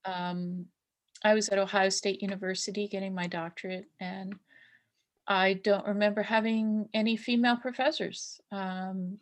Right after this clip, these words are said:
Speaker 2: I
Speaker 1: Mm.
Speaker 2: don't remember there being mentioned hardly any women in class, maybe Margaret Thatcher, um, but that was a, pretty much about it.
Speaker 1: Mm-hmm.
Speaker 2: And, um, you know, I think all of us at the time pretty much thought of that as,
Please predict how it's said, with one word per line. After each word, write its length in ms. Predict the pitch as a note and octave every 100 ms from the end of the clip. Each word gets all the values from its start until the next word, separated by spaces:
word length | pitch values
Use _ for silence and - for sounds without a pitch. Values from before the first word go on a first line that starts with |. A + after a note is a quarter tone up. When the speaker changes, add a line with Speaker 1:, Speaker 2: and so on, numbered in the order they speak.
| _
Speaker 2:
I 260 | F#3 F#3+ F#3+
Speaker 1:
Mm. 80 | A#3
Speaker 2:
don't 240 | G3 -
remember 640 | G3+ G3+ G3+ G3 G#3 G#3 G#3
there 320 | G#3 G#3 G3+ G#3
being 420 | A3 A3 A3+ A#3 -
mentioned 680 | G#3+ A3+ D#4+ - G#3 E3+ F3+
hardly 340 | F#3+ F#3+ F#3
any 180 | F#3+ G3
women 320 | F#3 G3+ G#3
in 140 | G3
class, 640 | F#3+ - G#3+ A3+ D3+ - -
maybe 280 | F#3+ F#3 F#3
Margaret 420 | F3 F3+ F3 F3
Thatcher, 760 | F#3 G3 G#3+ - G3 G3 G#3+ - _
um, 340 | G3 F3+ F3+ F#3
but 140 | F#3+
that 160 | G3 G3+
was 180 | G3+ -
a, 80 | G3 _ _ -
pretty 180 | G3
much 220 | G3+ F#3+ -
about 300 | G3+ G3 G#3
it. 260 | C4 G#3+ - _ _ - - - -
Speaker 1:
Mm-hmm. 160 | A#3 A3
Speaker 2:
And, 480 | A3+ A3+ A3 G#3+ - -
um, 400 | A#3 A#3 A#3 -
you 100 | D#4+
know, 100 | D4+
I 120 | B3 B3+
think 460 | C4 B3 A#3+ - -
all 260 | G3 A3+
of 140 | B3+ A3+
us 160 | G#3
at 100 | G#3
the 80 | G#3
time 560 | G#3+ A3 A#3 A#3 G#3 G3
pretty 200 | - G3+
much 360 | G3 F#3 - -
thought 200 | F#3+ G3
of 100 | G3
that 220 | F#3+ G3
as, 340 | F#3+ F#3+ -